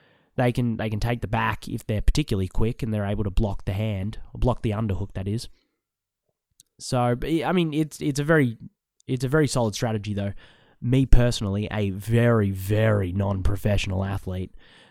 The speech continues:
very, very non-professional Brazilian Jiu-Jitsu competitor. Yeah, I, I personally try to go for the single or turtle, go to single or turtle, and then try and get back to my feet that way. So, yeah.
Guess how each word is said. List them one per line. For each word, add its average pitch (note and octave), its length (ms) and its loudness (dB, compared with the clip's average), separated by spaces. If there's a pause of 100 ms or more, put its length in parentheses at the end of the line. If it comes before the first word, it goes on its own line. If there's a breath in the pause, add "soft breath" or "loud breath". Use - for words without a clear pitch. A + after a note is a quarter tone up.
(120)
very, A#2+ 300 4
very A2 220 4
non-professional A2 800 4
Brazilian G2+ 360 2
Jiu-Jitsu G2+ 440 0
competitor. G2 480 -2 (720 soft breath)
Yeah, B2 420 0
I, A2+ 480 2
I G#2+ 260 0 (480)
personally F#2+ 500 2
try G2 480 -4
to G2 380 -2 (120)
go B2+ 140 4
for B2+ 80 -4
the B2+ 80 0
single E3+ 400 4
or A#2+ 100 4
turtle, A#2 580 2
go D#3 180 4
to D3+ 100 2 (120)
single F#3 340 2
or C#3 80 4
turtle, C3 520 4
and B2 160 0
then A2+ 220 2
try A2+ 260 -2
and A2+ 100 -2
get G#2+ 100 -2
back A2 160 -6
to - 60 -12
my G#2 120 -4
feet G#2 220 -6
that F#2 180 -8
way. F#2+ 240 -6 (1040)
So, G#2+ 440 0 (720)
yeah. B2 380 -4